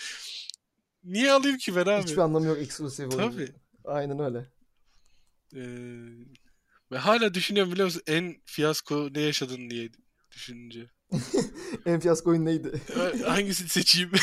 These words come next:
Speaker 1: <laughs> Düşünüyorum. A, oyunlarıma bakıyorum şu an hani neydi acaba diye falan düşünüyorum. Bulamıyorum ya. Ciddiyim, ciddiyim bulamıyorum. Ya
Speaker 2: Bu soruya, bu soruya cevap gelmiyor
Speaker 1: Abi,
Speaker 2: o zaman. <laughs>
Speaker 1: şey dediğim gibi hani çok seçtiğim için hani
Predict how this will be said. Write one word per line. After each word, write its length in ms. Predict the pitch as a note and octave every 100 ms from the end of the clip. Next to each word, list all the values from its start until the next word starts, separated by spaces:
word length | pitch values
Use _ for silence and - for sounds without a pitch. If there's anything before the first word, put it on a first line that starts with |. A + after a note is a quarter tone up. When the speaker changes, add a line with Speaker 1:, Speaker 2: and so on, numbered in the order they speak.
| - -
Speaker 1:
<laughs> 340 | - G3+ E3
Düşünüyorum. 600 | E3+ E3 F#3 F#3 F3 D#3 - _ _ _ _ B3 G3+ F4 C4 E4+ C4 -
A, 120 | D3+
oyunlarıma 560 | E3+ F3+ F#3+ G3+ G#3+ G3+
bakıyorum 400 | G3+ F3 D#3+ E3
şu 180 | -
an 40 | D3+
hani 300 | D3+ D3 D3
neydi 280 | E3 D#3+ D3+
acaba 420 | C3+ C#3 C#3+ C3+
diye 200 | C3+ D3
falan 360 | - C#3+ D3
düşünüyorum. 480 | C#3 - A#2+ A#2+ B2+ _ _ _ _ _ A#3 _ _ _ -
Bulamıyorum 500 | C3 G#3 G#3+ F3 D3
ya. 240 | C3 D3+ E3+ _ _ C3
Ciddiyim, 500 | - - F#3+ F3+ E3
ciddiyim 360 | C#3+ - - F3
bulamıyorum. 360 | E3 E3+ - C#3
Ya 80 | - -
Speaker 2:
Bu 60 | G#3+
soruya, 420 | E3 D3+ D#3 -
bu 100 | -
soruya 220 | F3 F3+ D#3+
cevap 240 | F3 E3
gelmiyor 380 | E3+ E3 D3+ D3
Speaker 1:
Abi, 220 | F#3 G3
Speaker 2:
o 40 |
zaman. 380 | A2 - D4+ F4
<laughs> 20 |
Speaker 1:
şey 320 | C#4+ D#3+ G3+ D3+
dediğim 260 | C#3 G#3+
gibi 180 | G#3 C3+
hani 160 | B2 A#2
çok 240 | - F#3+
seçtiğim 500 | - F3+ - - A#3
için 180 | A#3 -
hani 240 | A#2 A#2+